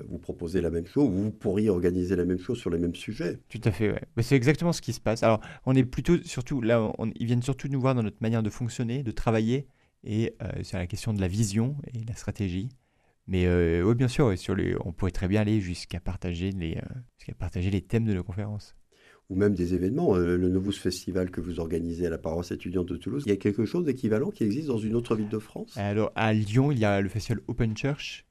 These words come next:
Speaker 2: qui peut y ressembler, mais pas à ma connaissance. Enfin, euh, il y a pas de, pas sous le modèle du mo-, du Novus Festival.
Speaker 1: Alors, pour, euh, poursuivre dans, euh, la question de savoir comment maintenir le lien avec les anciens, est-ce que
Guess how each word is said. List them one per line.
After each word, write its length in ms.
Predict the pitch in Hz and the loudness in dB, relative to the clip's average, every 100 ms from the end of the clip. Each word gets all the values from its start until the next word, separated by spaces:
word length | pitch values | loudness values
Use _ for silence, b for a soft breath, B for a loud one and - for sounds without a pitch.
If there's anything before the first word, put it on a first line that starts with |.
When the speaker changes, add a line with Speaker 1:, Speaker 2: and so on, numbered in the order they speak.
| _ | _
Speaker 2:
qui 120 | - 104 | -12 -2
peut 160 | 113 | 2
y 140 | 110 110 | 4 4
ressembler, 680 | 95 120 120 117 117 151 - b b b | 4 4 6 6 6 4 0 b b b
mais 160 | 95 110 | 0 0
pas 280 | - - 160 | 0 4 6
à 40 | |
ma 140 | 147 | 6
connaissance. 500 | 127 143 131 123 92 - | 6 6 4 4 -2 0
Enfin, 260 | 95 90 | 0 0
euh, 20 | - - 120 | -2 -6 -8
il 100 | - | -10
y 40 | |
a 60 | - | -4
pas 120 | 104 | -2
de, 180 | 98 87 87 104 - - | 0 -2 -6 -10 -16 -2
pas 120 | 123 | 0
sous 160 | - 117 | 2 0
le 60 | |
modèle 240 | 104 104 110 | 0 0 0
du 160 | 98 | -2
mo-, 100 | 95 87 | -4 -6
du 180 | - 92 | -6 -4
Novus 240 | 95 92 - | -2 -4 -8
Festival. 420 | - - - 92 - b b b b | -12 -12 -10 -12 -14 b b b b
Speaker 1:
Alors, 280 | 110 101 92 | -2 0 0
pour, 280 | - 90 82 | -2 -4 0
euh, 220 | 80 76 73 | -2 -2 -4
poursuivre 680 | 95 - - 110 95 80 82 | -8 -8 0 2 2 0 -4
dans, 380 | 82 80 73 71 | -4 -6 -6 -8
euh, 40 | 67 - 67 82 _ | -10 -14 -16 -18 _
la 140 | 87 | -8
question 500 | - 95 - - 110 | -6 -6 -6 2 2
de 120 | 95 | 4
savoir 360 | 80 92 92 92 | 2 0 0 -2
comment 560 | - 87 101 95 76 - _ _ _ | -2 2 4 4 0 -6 _ _ _
maintenir 480 | 202 220 - 156 135 | 2 2 2 4 6
le 100 | 95 | 6
lien 300 | 98 127 170 | 6 4 6
avec 340 | 113 87 85 - | 6 6 0 -2
les 160 | 90 | -2
anciens, 280 | 101 - 196 | -2 0 0
est-ce 120 | 147 | 0
que 720 | - 110 101 101 98 95 92 | 0 0 2 2 0 -2 -4